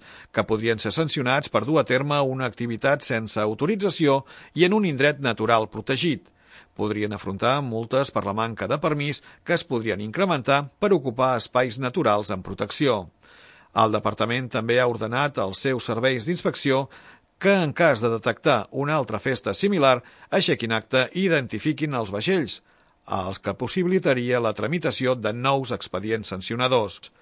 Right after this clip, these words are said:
L'obertura d'aquest expedient arriba després que l'entitat ecologista Salvem el Golfet denunciés a les xarxes socials la celebració de festes amb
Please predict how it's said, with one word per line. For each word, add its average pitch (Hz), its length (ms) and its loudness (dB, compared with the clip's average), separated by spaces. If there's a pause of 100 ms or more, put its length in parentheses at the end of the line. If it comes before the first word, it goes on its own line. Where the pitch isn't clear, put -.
(320)
L'obertura 139 500 6
d'aquest 131 380 2
expedient 151 640 -2
arriba 139 320 2
després 135 560 0
que 123 100 -4
l'entitat 110 540 0
ecologista 117 580 -4
Salvem 131 380 0
el 160 100 2
Golfet 151 440 2 (340)
denunciés 170 560 4
a 127 80 4
les 117 160 0
xarxes 175 320 0
socials 143 480 2
la 135 160 2
celebració 175 480 0
de 147 100 4
festes 170 380 -2 (260)
amb 101 300 -2